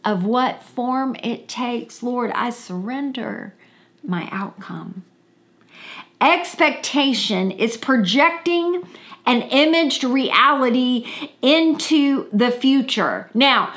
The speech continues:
you may be saying to yourself, "What about vision, Aline?" And that was exactly, uh, that was exactly what I thought. "Lord, what about vision?"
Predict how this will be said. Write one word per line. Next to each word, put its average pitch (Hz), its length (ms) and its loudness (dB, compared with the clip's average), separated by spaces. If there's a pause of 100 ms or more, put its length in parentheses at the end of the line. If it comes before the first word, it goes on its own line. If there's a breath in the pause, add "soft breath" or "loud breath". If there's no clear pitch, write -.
(140 loud breath)
you 240 140 6
may 302 340 6
be 311 140 6
saying 294 460 2
to 277 140 0
yourself, 214 640 2
"What 302 200 4
about 269 300 4
vision, 220 460 2
Aline?" 196 460 2
And 196 120 4
that 311 140 6
was 240 160 0
exactly, 202 920 2 (380 loud breath)
uh, 214 220 4
that 285 180 4
was 262 140 2
exactly 302 480 0
what 247 100 2
I 247 120 4
thought. 277 260 0
"Lord, 262 320 0
what 359 200 2
about 302 320 0
vision?" 190 760 -2